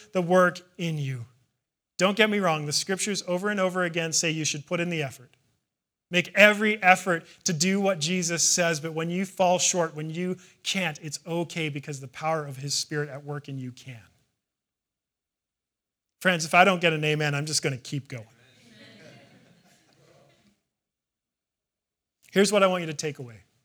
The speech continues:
Your destiny is not to be a good human.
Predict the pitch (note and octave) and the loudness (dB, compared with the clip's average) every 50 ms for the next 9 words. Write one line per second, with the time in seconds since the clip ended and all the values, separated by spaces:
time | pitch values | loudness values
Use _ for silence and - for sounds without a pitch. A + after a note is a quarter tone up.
0 | _ _ _ _ _ _ _ _ _ _ _ _ _ _ _ _ _ _ _ _ | _ _ _ _ _ _ _ _ _ _ _ _ _ _ _ _ _ _ _ _
1 | _ _ _ _ _ _ C#3+ F3 G3+ G3+ D3+ - F#3 F3+ F3+ - - - F3+ F3 | _ _ _ _ _ _ 0 0 0 2 4 6 6 6 6 6 2 -2 -2 -4
2 | F3 F3 F#3 G3 - _ _ _ _ _ _ _ _ _ _ _ _ _ _ _ | -4 -6 -6 -8 -12 _ _ _ _ _ _ _ _ _ _ _ _ _ _ _
3 | _ _ _ _ _ _ _ _ _ _ _ _ - D3 D3+ E3+ E3+ E3+ E3+ F#3 | _ _ _ _ _ _ _ _ _ _ _ _ -10 -8 -6 -2 0 2 2 2
4 | F#3 - F3+ D#3 E3+ E3 D3 C#3 D#3 D3 C#3 - D3 C3+ B2 A#2 G#2+ G2+ | 0 -4 -6 -4 -4 -6 -4 -4 -6 -8 -8 -8 -10 -10 -12 -12 -16 -20